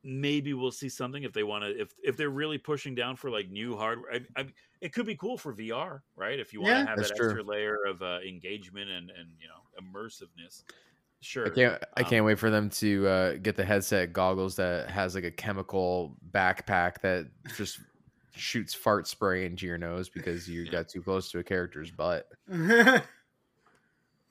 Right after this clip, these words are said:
Speaker 2: That'd be
Speaker 1: Are we
Speaker 2: interesting.
Speaker 1: punished for that or rewarded? I don't understand where
Speaker 2: It
Speaker 1: he's
Speaker 2: de-,
Speaker 1: going.
Speaker 2: it depends on your
Speaker 3: Depends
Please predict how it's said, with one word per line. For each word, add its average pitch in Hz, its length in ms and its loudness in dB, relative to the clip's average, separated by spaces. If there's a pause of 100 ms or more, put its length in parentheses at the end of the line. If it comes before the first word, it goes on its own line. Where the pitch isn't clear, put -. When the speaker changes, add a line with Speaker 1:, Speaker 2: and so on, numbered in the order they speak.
(420)
Speaker 2:
That'd 160 140 -6
be 160 80 -2
Speaker 1:
Are 151 40 2
we 131 80 2
Speaker 2:
interesting. 127 140 -4
Speaker 1:
punished 135 300 -4
for 180 140 -6
that 180 240 -4
or 135 100 0
rewarded? 92 540 -6
I 78 60 -14
don't 90 240 -12
understand 85 340 -14
where 85 80 -10
Speaker 2:
It 185 60 -4
Speaker 1:
he's 175 60 -2
Speaker 2:
de-, 220 80 4
Speaker 1:
going. 226 120 0
Speaker 2:
it 170 60 -2
depends 208 300 2
on 190 100 0
your 190 100 4
Speaker 3:
Depends 131 180 2